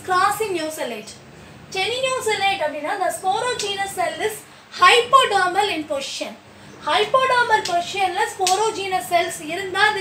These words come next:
teninucellate. அதே இது sporogenous cell cells subhypodermal, subhy-, அஹ், subhypodermal செல்ஸ்ல வந்து sporogenous cells present ஆகி இருந்தா அதுக்கு பேரு crassinucleate. ஓகேயா?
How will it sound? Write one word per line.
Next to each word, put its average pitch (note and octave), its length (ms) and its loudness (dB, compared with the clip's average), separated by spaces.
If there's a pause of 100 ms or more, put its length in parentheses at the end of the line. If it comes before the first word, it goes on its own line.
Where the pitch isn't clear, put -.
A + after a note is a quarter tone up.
teninucellate. E4 800 -8 (640)
அதே C#4 400 -2 (280)
இது F#4+ 360 0
sporogenous G#4+ 800 0
cell F4 240 2
cells A4 240 -2 (400)
subhypodermal, G4+ 1200 2 (500)
subhy-, G#4+ 560 -2
அஹ், F4 260 -6
subhypodermal G4+ 960 -2
செல்ஸ்ல E4 360 -4
வந்து E4 300 -6
sporogenous F#4+ 580 0
cells E4 240 -6
present F4+ 420 -6
ஆகி F4+ 260 2
இருந்தா D#4 400 -2 (560)
அதுக்கு A4+ 300 2
பேரு F#4 320 0
crassinucleate. C#4+ 840 -2
ஓகேயா? D4+ 280 -2